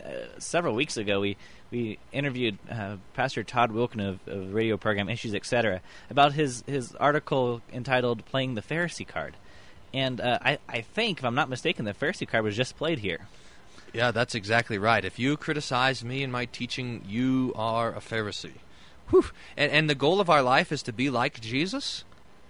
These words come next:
Speaker 2: I mean, I, eh, whew. Well, I, show me the, show me the Bible on that. This is, Rick Warren has this bad idea that our life is like a test, uh, and we, um, and we are trying to pass the test,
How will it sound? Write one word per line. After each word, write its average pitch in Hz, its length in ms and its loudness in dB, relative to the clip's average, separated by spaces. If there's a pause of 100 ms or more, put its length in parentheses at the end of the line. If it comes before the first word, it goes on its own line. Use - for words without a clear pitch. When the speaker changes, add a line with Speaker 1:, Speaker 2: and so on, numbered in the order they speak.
(320)
Speaker 2:
I 117 60 -6
mean, 135 120 2
I, 131 200 2 (180)
eh, 170 540 -6
whew. 170 240 -6 (280)
Well, 180 140 4 (180)
I, - 60 -10 (420)
show 170 260 2
me 208 120 2
the, 160 200 -2
show - 200 -2
me 190 80 2
the 131 80 -2
Bible 135 320 4
on 104 100 -2
that. 107 160 -6
This - 160 -4
is, 285 140 -4
Rick - 160 -4
Warren 220 180 2
has 175 200 0
this 107 120 -6
bad 113 400 -4
idea 113 440 0 (280)
that 123 140 0
our 123 140 4
life 131 300 6
is 113 120 -8
like 107 160 -4
a 92 40 -8
test, - 680 -2 (460)
uh, 104 320 -2
and 113 200 -4
we, 135 280 4
um, 110 320 2 (440)
and 113 360 -6
we 117 120 0
are 110 80 2
trying 135 260 2
to 113 60 -2
pass 127 340 2
the 117 120 -10
test, - 500 0